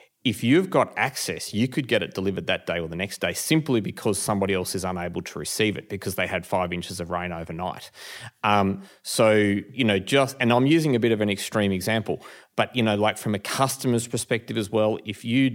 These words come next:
if you're, you know, investing hundreds of thousands of dollars a year into your property, as many, many people do, and into their business, then, then a portion of that budget going into farm access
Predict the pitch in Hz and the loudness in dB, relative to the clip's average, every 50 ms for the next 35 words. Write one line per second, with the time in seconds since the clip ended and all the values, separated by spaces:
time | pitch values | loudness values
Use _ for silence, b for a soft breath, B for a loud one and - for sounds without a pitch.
0 | - - 110 - - 147 156 165 143 110 95 - - _ _ - 117 113 110 110 | -2 -8 -8 -4 -2 0 2 4 2 2 0 -2 -8 _ _ -2 0 0 2 0
1 | 104 - 104 92 87 104 113 - - - 110 101 90 - - 117 117 110 107 95 | 0 -2 -4 -4 -2 -2 -2 -2 -4 -4 -4 -4 -4 -4 -4 -2 -2 -2 -2 -4
2 | - 104 90 - 107 98 95 95 - 95 87 95 82 - - 98 98 98 90 87 | -4 -6 -4 -2 0 0 0 -2 -4 -8 -8 -8 -10 -8 -6 -4 -4 -4 -4 -4
3 | - 85 90 92 95 101 101 92 90 - B B B B B B B _ - 117 | -6 -8 -6 -4 -2 0 0 0 -2 -4 B B B B B B B _ 0 2
4 | 117 117 113 117 - 113 101 90 - - - - - 113 117 - 95 76 78 60 | 4 4 4 2 0 -2 -2 -2 -4 -6 -6 -4 -4 -4 -2 -4 -4 -4 -4 -8
5 | - - - 98 92 90 101 104 110 113 107 104 101 101 98 95 90 90 - - | -8 -6 -6 -4 -4 -2 0 2 2 2 2 2 2 0 0 -2 -2 -4 -4 -4
6 | 95 90 - 95 - - 104 104 95 69 64 71 - B B B B B B - | -6 -4 -6 -8 -6 -4 -2 -2 -2 -2 -4 -8 -10 B B B B B B -2
7 | 104 95 95 98 107 101 - 107 92 90 87 82 104 107 101 - - 64 80 - | 0 2 2 4 2 2 2 0 0 -2 0 0 0 0 -2 -2 -6 -8 -8 -8
8 | - - 104 104 101 95 92 95 B B B B B B B _ _ - 107 107 | -4 0 2 4 4 4 2 -2 B B B B B B B _ _ 0 2 4
9 | 104 101 110 - - - - - - 135 147 160 143 - 127 107 98 90 101 95 | 4 4 2 0 -2 -4 -2 0 2 4 4 4 2 2 0 0 0 2 0 0
10 | - - - 104 101 98 98 95 - - 98 95 92 92 92 92 87 - 95 92 | 0 0 -2 -2 -2 -2 -2 -6 -4 -2 -2 -2 0 -2 -2 -4 -4 -6 -8 -8
11 | - - 95 87 87 90 92 92 - - - - - - - - - | -4 -2 -2 -2 -2 -2 -4 -6 -6 -8 -8 -8 -8 -8 -8 -8 -10